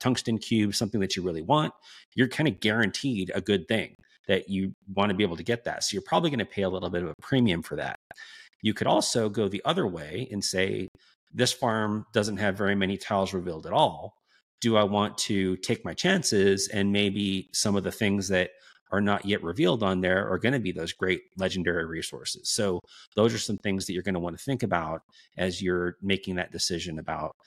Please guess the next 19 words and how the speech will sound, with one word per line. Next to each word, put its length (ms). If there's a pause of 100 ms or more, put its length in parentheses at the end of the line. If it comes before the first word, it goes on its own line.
(220)
you 100
know, 180 (180)
which 240
way 140
to 80
go. 240
Do 80
I 40
want 200
an 120
unrevealed 520
farm? 360
Do 120
I 20
want 240
one 140
that 100
has 240
more 160